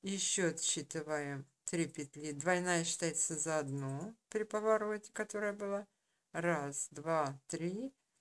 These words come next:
И этот маркер мы будем переносить уже вот сюда.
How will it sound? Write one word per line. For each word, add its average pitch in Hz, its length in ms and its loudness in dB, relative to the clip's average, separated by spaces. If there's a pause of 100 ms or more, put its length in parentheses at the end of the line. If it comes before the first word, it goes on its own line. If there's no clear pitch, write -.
(220)
И 190 140 0
этот 175 320 0
маркер 165 720 0 (440)
мы 185 160 -2
будем 156 340 -4
переносить 156 1000 -2
уже 160 580 -2 (920)
вот - 260 -6
сюда. 143 540 -4